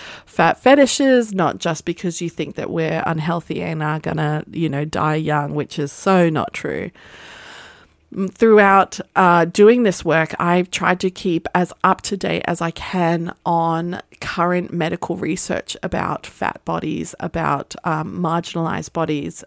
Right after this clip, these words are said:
Um, I do have chronic pain, and it took me twelve years to be diagnosed as polycystic ovaries and have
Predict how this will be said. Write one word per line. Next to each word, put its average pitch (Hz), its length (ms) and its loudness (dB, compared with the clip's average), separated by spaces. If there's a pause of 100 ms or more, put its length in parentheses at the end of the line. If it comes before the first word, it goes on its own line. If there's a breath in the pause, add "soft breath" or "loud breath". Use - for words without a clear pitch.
Um, 160 480 -8 (240)
I 185 180 2
do 185 220 -2
have 185 180 -4
chronic - 380 -4
pain, 185 500 -2 (720)
and 196 120 2
it - 120 2
took - 320 -4
me 185 400 0 (540 loud breath)
twelve 214 560 6
years 196 480 2
to - 100 -8
be 175 140 2
diagnosed 165 640 0 (120)
as 175 180 -2
polycystic - 840 -6
ovaries 170 560 -4
and 170 560 -4
have 175 320 -4